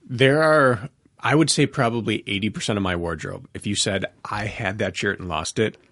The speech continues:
I would pack it up and send it to you. But this one's off the table.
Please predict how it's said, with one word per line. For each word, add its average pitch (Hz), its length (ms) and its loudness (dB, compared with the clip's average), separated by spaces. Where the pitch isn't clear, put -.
I 98 100 -2
would 92 180 -2
pack 85 280 -2
it 87 60 -4
up 85 120 -6
and 73 100 -10
send 80 220 -8
it 76 100 -8
to 87 100 -6
you. 82 180 -6
But 107 160 -6
this 110 160 0
one's 123 200 0
off 98 200 -2
the 107 60 -8
table. 87 360 -6